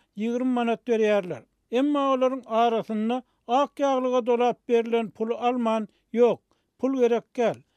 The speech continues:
Taňry ýalkasyny berseň bolar" diýýänler hem bar. Emma muňa garamazdan ýerli synçylar ýasa gelýän morlalaryň arasynda diňe pul üçin gelýän, üstesine akyl satmagy gowy görýän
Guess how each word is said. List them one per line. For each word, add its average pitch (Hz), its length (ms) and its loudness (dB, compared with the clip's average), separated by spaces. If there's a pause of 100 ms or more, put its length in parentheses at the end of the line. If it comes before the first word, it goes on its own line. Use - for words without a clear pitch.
(160)
Taňry 226 360 2
ýalkasyny 220 480 -2
berseň 220 360 0 (120)
bolar" 214 300 2
diýýänler 220 680 -2
hem 202 220 -4
bar. 151 180 -8 (300)
Emma 294 320 0
muňa 269 280 2
garamazdan 240 560 0 (320)
ýerli 226 400 0
synçylar 247 500 -2 (300)
ýasa 220 420 2
gelýän 262 340 0 (100)
morlalaryň 233 560 0 (100)
arasynda 220 520 -2 (280)
diňe 277 280 0 (140)
pul 269 220 -2
üçin 254 340 -4
gelýän, 208 320 0 (140)
üstesine 240 560 -2 (260)
akyl 240 380 -4
satmagy 254 520 -2 (100)
gowy 226 280 2
görýän 240 400 2